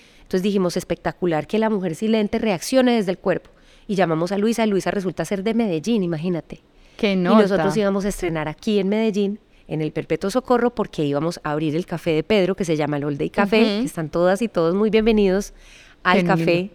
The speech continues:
Speaker 1: al All Day Café, al lado de la iglesia del Perpetuo, y nosotros íbamos a entrar al barrio, y ese es el per-, el distrito creativo de la ciudad de Medellín,
Speaker 2: Sí.
Speaker 1: el más importante de Colombia, para que sepan.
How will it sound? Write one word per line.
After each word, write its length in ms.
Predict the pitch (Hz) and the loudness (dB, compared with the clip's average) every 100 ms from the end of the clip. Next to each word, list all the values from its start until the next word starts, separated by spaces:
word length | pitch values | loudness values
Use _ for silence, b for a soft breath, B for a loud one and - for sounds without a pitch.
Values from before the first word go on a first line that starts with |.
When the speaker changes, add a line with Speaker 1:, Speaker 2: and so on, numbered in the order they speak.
| _ | _
Speaker 1:
al 160 | 170 175 | -4 -2
All 120 | 175 | -2
Day 120 | 170 | -2
Café, 340 | - 190 220 - | 0 0 0 0
al 160 | 190 | 0
lado 120 | 185 165 | 2 2
de 40 | |
la 60 | 196 | 2
iglesia 240 | 190 170 | 2 0
del 80 | 185 | -2
Perpetuo, 480 | 214 - 208 208 214 b b b | -2 -2 -2 -2 -8 b b b
y 80 | 226 | 0
nosotros 300 | 226 214 226 | 2 2 2
íbamos 220 | 240 240 | 2 2
a 20 | 214 | -2
entrar 240 | 160 156 | -4 -4
al 80 | 170 | 0
barrio, 300 | 233 220 160 | 2 2 0
y 100 | 170 | 0
ese 140 | 156 | 0
es 60 | 196 | -2
el 80 | 220 | 0
per-, 180 | 190 - | -2 -2
el 280 | - 180 165 | 0 0 0
distrito 500 | 175 - 196 180 - | -2 -2 -2 0 -2
creativo 480 | - 165 - 151 165 | -2 -2 -2 -4 -2
de 40 | |
la 80 | 180 | -4
ciudad 180 | - 147 | -4 -6
de 60 | 151 | -4
Medellín, 480 | 170 165 240 160 226 | -2 2 2 2 0
Speaker 2:
Sí. 60 | |
Speaker 1:
el 80 | 185 | 0
más 180 | 196 226 | 2 4
importante 480 | 277 285 214 160 196 | 4 2 2 2 2
de 60 | 202 | 0
Colombia, 400 | 196 165 151 165 | 0 0 -2 -6
para 120 | 175 | -8
que 80 | 165 | -8
sepan. 340 | 151 - | -8 -10